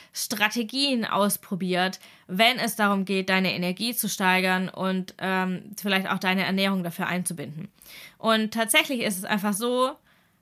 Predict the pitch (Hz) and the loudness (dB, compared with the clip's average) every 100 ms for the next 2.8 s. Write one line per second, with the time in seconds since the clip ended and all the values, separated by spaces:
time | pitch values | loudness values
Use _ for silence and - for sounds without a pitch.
0 | _ _ - 190 233 254 277 - 220 214 | _ _ -16 0 4 4 2 -2 0 0
1 | 220 220 160 214 - 349 349 302 - 233 | 2 2 2 0 4 6 8 4 -4 2
2 | 247 254 269 262 233 226 226 226 | 4 4 -2 -8 -6 -4 -4 -6